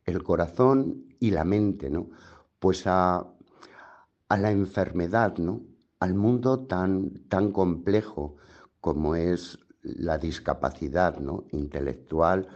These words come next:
y también, pues, los enfermos psiquiátricos, ¿no? Yo aprendo cada día, cada minuto, ¿no? Aquí cuando uno viene,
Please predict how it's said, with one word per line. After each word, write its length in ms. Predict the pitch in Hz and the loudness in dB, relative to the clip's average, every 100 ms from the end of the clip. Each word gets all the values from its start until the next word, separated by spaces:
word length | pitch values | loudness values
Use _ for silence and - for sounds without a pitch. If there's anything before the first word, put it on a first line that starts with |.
| - - - _ - | -20 -20 -20 _ -6
y 120 | 90 | -2
también, 1000 | 78 76 90 92 107 98 - 85 - - _ | 0 0 4 4 4 -2 -4 -8 -8 -18 _
pues, 300 | - 62 - | -6 -6 -6
los 340 | - 71 71 65 | -4 -2 0 -2
enfermos 720 | 65 - 90 80 82 82 - | -6 -2 -2 0 0 0 -4
psiquiátricos, 760 | 64 58 65 58 58 - 53 73 | -10 -4 -6 -4 -10 -12 -10 -10
¿no? 120 | 95 - - - - | -10 -14 -20 -20 -14
Yo 200 | 101 113 | 4 8
aprendo 840 | 127 117 - 107 110 113 117 117 - | 8 6 0 0 2 4 2 0 -4
cada 260 | 78 69 67 | -2 0 0
día, 360 | 85 71 69 - - - - _ | 0 -2 -4 -12 -20 -20 -20 _
cada 280 | - 80 78 | -2 0 0
minuto, 540 | 71 76 78 78 - - | 0 0 -2 -2 -8 -12
¿no? 100 | - - _ - - - | -12 -12 _ -20 -20 -4
Aquí 340 | 101 - 127 | -4 2 2
cuando 300 | 127 123 117 | 4 4 4
uno 260 | 123 120 120 | 4 4 2
viene, 520 | 120 123 123 131 131 | 4 4 6 2 0